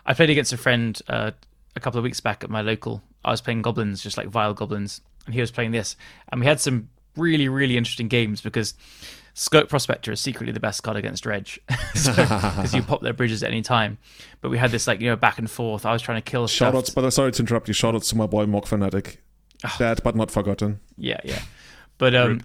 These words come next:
Speaker 1: I mean, yeah, Morg Fanatic's great against Dredge as well. But, uh, we had some, like, this game of Dredge versus Goblins go to, like, turn fifteen or something,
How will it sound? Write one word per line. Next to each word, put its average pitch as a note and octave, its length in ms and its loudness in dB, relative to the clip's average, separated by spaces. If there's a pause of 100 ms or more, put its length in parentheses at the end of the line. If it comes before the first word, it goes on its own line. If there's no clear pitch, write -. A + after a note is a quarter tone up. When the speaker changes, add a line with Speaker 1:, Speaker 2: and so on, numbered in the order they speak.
Speaker 1:
I D#3 60 2
mean, F#3+ 140 4
yeah, D3+ 100 8
Morg D3 200 0
Fanatic's - 280 -4
great - 180 -4
against - 260 -10
Dredge A#2 200 -8
as B2 80 -14
well. A2+ 220 -10 (880)
But, A2+ 200 0
uh, A2 360 2
we C3 80 4
had C#3 100 4
some, B2+ 160 0
like, B2 280 2 (360)
this - 280 -2 (160)
game C#3 300 6
of G#2+ 300 -4
Dredge B2+ 300 2
versus A#2+ 300 -2
Goblins G2+ 400 -4
go A2+ 140 0
to, - 180 -8
like, G2+ 180 -6
turn G#2+ 360 -6
fifteen A2 480 -8
or G2+ 80 -6
something, - 460 -10